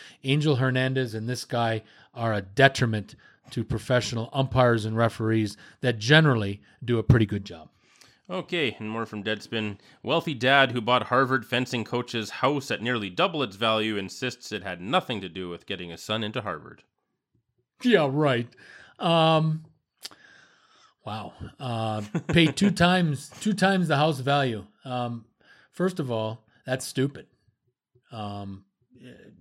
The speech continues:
Speaker 1: I, I think Harvard would take anybody that is, is eligible to be there, and you've got the grades and the, and the, uh, and the documents to say that you belong there, and as long as you pay your tuition dues, I think Harvard will take anybody. I mean, Jesus Christ, Harvard took,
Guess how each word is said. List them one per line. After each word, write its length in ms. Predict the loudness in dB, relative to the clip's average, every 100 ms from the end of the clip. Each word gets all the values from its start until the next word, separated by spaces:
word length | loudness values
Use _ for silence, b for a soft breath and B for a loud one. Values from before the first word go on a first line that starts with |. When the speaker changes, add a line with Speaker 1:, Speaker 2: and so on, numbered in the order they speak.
| -20
Speaker 1:
I, 160 | -18 -18 -18 -20 B B B B
I 120 | -4 -2
think 240 | 0 -2
Harvard 380 | 2 4 4 0
would 140 | -2
take 200 | 0 0
anybody 460 | 2 0 0 0 0
that 200 | -2 -4
is, 360 | -2 -4 -6 -10
is 220 | -6 -6 -2
eligible 520 | 2 4 4 0 0 -4
to 140 | -6
be 280 | 0 2 4
there, 200 | 4 2
and 100 | 0
you've 120 | -2
got 220 | 0 -2
the 60 | -4
grades 600 | 0 4 6 6 4 -2
and 180 | -6 -4
the, 180 | -4 -6
and 220 | -8 -6
the, 240 | -6 -4 -6
uh, 100 | -8 B B B B B
and 140 | -6
the 60 | 4
documents 580 | 8 8 6 0 0 -2
to 80 | -2
say 180 | 2
that 220 | 2 0 -4
you 40 |
belong 440 | -4 2 4 4 2
there, 180 | 2
and 80 | 2
as 120 | 0
long 240 | 2 2 4
as 100 | 2
you 80 | 0
pay 200 | 2 4
your 180 | 4 2
tuition 480 | 0 2 2 2 0
dues, 300 | 2 2 0 B B
I 100 | 0
think 200 | 2 2
Harvard 380 | 4 4 4 2
will 140 | 2
take 220 | 2 2
anybody. 380 | 2 2 2 0
I 40 |
mean, 220 | 2 0 0
Jesus 320 | -2 -2 -4
Christ, 300 | -2 0 2
Harvard 340 | 0 0 0
took, 240 | -2 -2